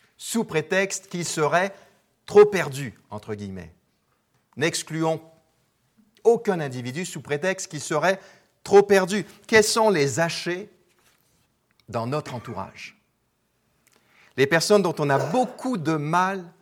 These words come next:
à imaginer qu'elles se convertiront. Au sujet de qui sommes-nous portés à perdre espoir ? Et est-ce qu'on n'a pas tendance à faire une espèce de tri inconscient dans notre tête,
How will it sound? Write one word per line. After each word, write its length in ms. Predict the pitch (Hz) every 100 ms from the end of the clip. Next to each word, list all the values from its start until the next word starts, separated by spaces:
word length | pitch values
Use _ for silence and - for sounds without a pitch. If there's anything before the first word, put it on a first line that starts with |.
| _ _ _ -
à 140 | 110 -
imaginer 760 | 151 151 139 123 123 107 107 - _ _ _ _ _ _ _ _
qu'elles 140 | 107
se 120 | 101 101
convertiront. 640 | - 95 92 - 95 - 95 _ _ _ _ _ _ _ _ _ _ - - -
Au 100 | 139
sujet 320 | 147 190 185 190
de 100 | 156
qui 280 | - 220
sommes-nous 380 | 202 - 143 143
portés 440 | 135 135 - 165 151
à 120 | 107
perdre 320 | - 127 110
espoir ? 640 | 107 - - 90 76 - _ _ _ _ _ _ _ _ _ _ _ _ -
Et 60 |
est-ce 140 | 151 -
qu'on 120 | 190
n'a 100 | 190
pas 140 | 190
tendance 420 | 226 185 170 185 147
à 60 |
faire 240 | 120 151 139
une 100 | 131
espèce 380 | 127 - 147
de 100 | 113
tri 420 | 110 - - 190 - _
inconscient 640 | 131 - 131 - - 135
dans 140 | 135 107
notre 260 | 104 -
tête, 480 | 107 110 120 - -